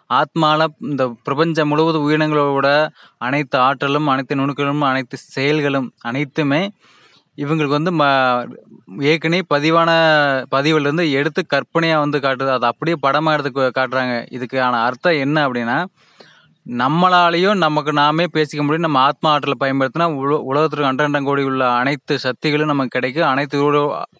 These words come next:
உயிரினங்களோட நம்ம வா-, நம்மளால வாழ முடியும் அப்படிங்கறதுக்கான அடையாளத்தை தான் ஹாலிவுட் படமா வந்து இந்த உலகத்துக்கு சித்தர்களை வந்து எடுத்து காட்டிட்டு இருக்காங்க.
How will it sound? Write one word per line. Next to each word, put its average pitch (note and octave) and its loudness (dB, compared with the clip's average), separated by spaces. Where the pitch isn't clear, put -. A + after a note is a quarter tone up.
உயிரினங்களோட C#3+ 0
நம்ம C#3 0
வா-, C3+ 4
நம்மளால C#3 0
வாழ C3+ 2
முடியும் C3 -4
அப்படிங்கறதுக்கான D3+ 0
அடையாளத்தை C#3+ 2
தான் C3+ 2
ஹாலிவுட் C#3+ 0
படமா C#3+ 2
வந்து D3 0
இந்த D3 -2
உலகத்துக்கு C#3+ 0
சித்தர்களை C#3+ -2
வந்து D3 0
எடுத்து C3+ -4
காட்டிட்டு C3 -4
இருக்காங்க. A#2+ -4